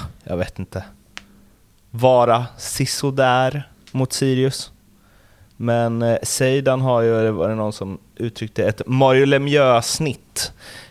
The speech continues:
hittills. Han har ju, de har gjort fem mål sedan han kom in. Han har gjort två och passat i tre.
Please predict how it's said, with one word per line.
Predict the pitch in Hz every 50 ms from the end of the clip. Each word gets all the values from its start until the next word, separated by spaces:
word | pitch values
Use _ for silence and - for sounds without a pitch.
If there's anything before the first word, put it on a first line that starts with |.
| _
hittills. | - 120 113 107 - - 101 95 - -
Han | 123 117 120
har | 120 117
ju, | 120 123 123 120 120 120 120 120 120 117 - - _ _ _ _ _ _ _ _ -
de | 127 123
har | 135 139
gjort | 151 151 -
fem | - 160 147 147 147
mål | 151 151 151 147 139 -
sedan | - 123
han | 113 107 107
kom | - 113 104
in. | 104 98 95
Han | 101 104 120 117
har | 120
gjort | 117 120 120 -
två | - - 127 120 113 110
och | 107
passat | - 107 104 - - 98 -
i | 101
tre. | - - 113 101 82